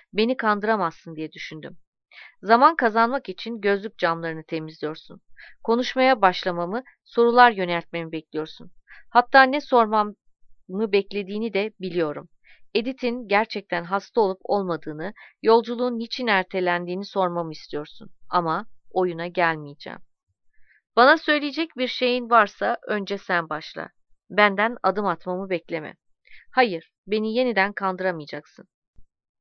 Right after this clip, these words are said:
Yeter artık. Bu lanet acıma duygusundan da, gittikçe daha fazlasının istenmesinden de bıktım. Belirsizliklere, kurnazlıklara, oyalamalara son verilmeli. Eğer benden bir isteğiniz varsa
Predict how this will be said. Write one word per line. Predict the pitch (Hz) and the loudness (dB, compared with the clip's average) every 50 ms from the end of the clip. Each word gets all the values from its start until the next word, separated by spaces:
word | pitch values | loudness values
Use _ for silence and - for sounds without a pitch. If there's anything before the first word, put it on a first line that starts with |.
| _ _ _ _ _ _ _ _ _ - - - _ _ _ _ _ _ _ _ _ _ _ _ - - | _ _ _ _ _ _ _ _ _ -20 -20 -20 _ _ _ _ _ _ _ _ _ _ _ _ -4 0
Yeter | 240 269 269 302 302 277 | 0 2 4 6 8 8
artık. | 240 202 190 - - 196 - - - _ _ | 8 8 6 2 -4 -16 -16 -18 -20 _ _
Bu | 202 220 262 247 247 | -6 -4 0 2 4
lanet | 254 254 262 285 330 330 - | 4 4 4 2 0 -2 -2
acıma | - 240 214 247 254 285 294 233 | -2 0 0 0 0 0 0 0
duygusundan | 233 214 196 202 208 - - 220 214 214 214 214 208 196 185 | -2 -6 -4 -6 -10 -10 -10 -8 -2 2 2 2 2 2 0
da, | 202 233 277 | 0 0 -2
gittikçe | 240 214 196 226 - - - 294 - - 254 240 | -4 -8 -14 -14 -14 -14 -16 -6 -2 0 0 4
daha | 208 226 233 262 | 6 6 6 6
fazlasının | 262 - 233 214 208 202 208 208 - - 208 208 226 233 - - | 6 4 2 2 2 0 -4 -10 -10 -8 -6 -6 -6 -6 -8 -10
istenmesinden | - - - 208 208 202 202 196 190 - - 208 202 214 208 202 190 | -14 -8 -2 -2 -2 -2 -2 -6 -10 -10 -10 -6 -2 0 0 0 -2
de | 185 202 190 | -4 -6 -6
bıktım. | 180 175 - - - 160 160 - - _ _ _ _ _ _ _ _ - - _ _ - _ - - - - - - - - | -8 -10 -10 -12 -14 -14 -16 -16 -20 _ _ _ _ _ _ _ _ -20 -20 _ _ -20 _ -20 -20 -20 -20 -20 -20 -10 -4
Belirsizliklere, | 190 208 220 247 269 262 - 262 247 240 277 269 - 269 254 247 277 277 - | -2 0 0 0 0 -2 -4 -10 -8 -8 -8 -2 2 4 4 6 4 2 0
kurnazlıklara, | - 226 208 208 208 208 202 202 202 202 - - 202 196 190 208 240 - - - | -4 -4 0 2 2 2 0 0 -6 -8 -4 0 0 2 2 2 0 0 -2 -2
oyalamalara | 196 202 202 202 202 196 190 190 185 185 190 202 208 | 0 2 4 4 2 2 0 0 0 0 0 -2 -2
son | - - - 190 180 175 170 | -4 -4 -2 -2 -2 -2 -4
verilmeli. | 165 165 160 165 165 165 160 160 165 - _ - - - - _ | -8 -8 -8 -10 -10 -10 -12 -12 -14 -16 _ -20 -20 -20 -8 _
Eğer | - 190 202 214 214 214 196 | 2 6 8 8 8 8 6
benden | 202 196 202 202 247 277 285 | 4 4 6 6 6 6 4
bir | 254 247 | 2 -4
isteğiniz | 208 190 - - 196 196 185 180 180 175 180 | -6 -6 -8 -6 -4 -4 -4 -4 -6 -4 0
varsa | 175 165 170 175 - - 226 269 | 2 2 2 0 2 4 4 4